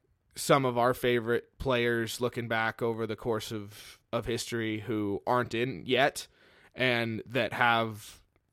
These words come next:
the best cases for actually getting into Canton one day. But anyway, uh,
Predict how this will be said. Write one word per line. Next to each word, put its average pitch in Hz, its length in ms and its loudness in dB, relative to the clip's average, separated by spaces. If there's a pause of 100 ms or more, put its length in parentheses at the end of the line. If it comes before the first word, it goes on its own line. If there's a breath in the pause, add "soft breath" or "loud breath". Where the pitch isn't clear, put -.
(180)
the 117 160 -2
best 110 280 -2
cases 113 680 -4 (100)
for 107 540 0
actually 107 360 -2
getting 110 320 -4
into 98 200 -8
Canton 101 440 -8 (320)
one 107 260 -2
day. 101 460 0
But 101 240 -4 (420 soft breath)
anyway, 110 440 -2 (100)
uh, 123 440 6